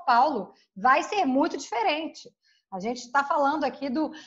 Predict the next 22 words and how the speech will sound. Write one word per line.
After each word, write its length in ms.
do, 280
do, 420
de 120
um 80
São 200
Paulo 220
diferente 480
em 40
dois 140
mil 100
e 40
vinte 180
e 60
um, 100
porque 340
pre-, 200
o 320
Leandro 480
leu 280
aí 220
o 120
texto 380